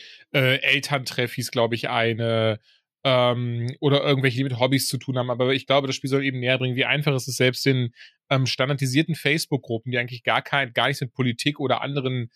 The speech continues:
ähm, ähnlichen Themen zu tun haben, da dann doch irgendwie Fuß zu fassen und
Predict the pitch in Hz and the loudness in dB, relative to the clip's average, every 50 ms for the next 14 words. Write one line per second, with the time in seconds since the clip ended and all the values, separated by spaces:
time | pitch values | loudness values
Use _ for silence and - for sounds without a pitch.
0 | _ _ _ _ _ _ _ 131 127 123 120 117 117 113 107 110 - _ _ _ | _ _ _ _ _ _ _ -2 -2 0 -2 -4 -6 -6 -8 -12 -16 _ _ _
1 | _ - - - - 156 156 151 147 139 - - 135 - - 131 131 131 117 - | _ -20 -20 -4 2 4 4 4 4 4 2 0 -2 -2 0 0 -2 -2 -4 -8
2 | 120 - - - 156 165 151 135 120 113 120 127 131 127 113 113 117 123 131 123 | -10 -10 -8 -6 -4 -2 -2 0 0 2 0 0 0 -2 0 2 2 2 2 2
3 | 117 127 123 - - 143 139 127 120 117 - 123 117 117 - - 156 151 147 - | 2 0 0 0 -2 -4 -4 -4 -4 -4 -4 -6 -6 -4 0 0 0 2 0 -2
4 | - - 139 - - 127 123 123 - - 131 123 123 123 123 120 117 - _ _ | -6 -8 -8 -2 0 2 2 2 0 -2 -6 -6 -6 -6 -6 -8 -8 -12 _ _
5 | _ _ _ _ - 135 131 131 127 117 - - | _ _ _ _ -2 0 0 0 0 -2 -4 -8